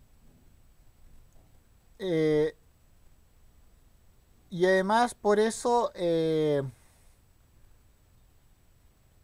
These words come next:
de hecho, el catarí no acabó el día como líder por una penalización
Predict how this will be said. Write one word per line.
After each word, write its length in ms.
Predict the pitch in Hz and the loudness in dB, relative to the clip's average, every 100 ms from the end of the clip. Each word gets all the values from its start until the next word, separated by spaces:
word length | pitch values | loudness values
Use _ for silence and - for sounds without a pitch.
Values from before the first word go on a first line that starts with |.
| _ | _
de 420 | 185 190 202 170 | -12 -12 -10 0
hecho, 440 | 208 208 226 226 226 | 0 0 -2 -2 -2
el 380 | 202 196 185 170 | -4 -4 -6 -4
catarí 540 | 190 190 190 214 233 | -4 -2 -4 -4 -6
no 120 | 226 | -4
acabó 680 | 202 185 170 202 220 233 262 _ _ _ _ _ | -2 0 0 0 -2 -4 -8 _ _ _ _ _
el 180 | 190 190 | -6 -6
día 280 | 208 226 220 | -2 -2 -2
como 320 | 214 208 214 | -4 -4 -4
líder 500 | 214 226 240 254 285 _ _ _ _ _ _ _ _ | -6 -6 -4 -4 -6 _ _ _ _ _ _ _ _
por 240 | - 190 190 | -2 0 0
una 260 | 220 226 | 0 -2
penalización 1120 | 220 202 202 202 185 - 180 - 214 220 220 | -2 -4 -2 -4 -6 -8 -8 -4 -2 -2 -4